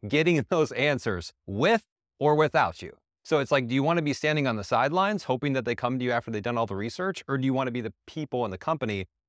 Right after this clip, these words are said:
educating them along the way? I love that, Marcus. I, so let me, let me pivot a little bit here. Th-, modern companies,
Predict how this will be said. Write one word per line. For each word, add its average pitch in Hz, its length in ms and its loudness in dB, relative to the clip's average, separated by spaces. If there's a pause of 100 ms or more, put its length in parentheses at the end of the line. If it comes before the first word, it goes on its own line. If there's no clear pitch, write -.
educating 113 580 -2
them 95 340 -4
along 90 320 -4
the 85 60 -8
way? 101 320 0 (480)
I 92 100 -2
love 110 260 2
that, 90 180 0
Marcus. 90 480 -4 (180)
I, 175 400 4
so 151 420 4
let 165 100 0
me, 185 180 2
let 156 160 -2
me 135 220 0 (140)
pivot 156 220 -2
a 123 40 2
little 120 340 2
bit 98 200 -6
here. 82 340 -4 (560)
Th-, 135 140 -14 (100)
modern 156 460 0
companies, - 680 -8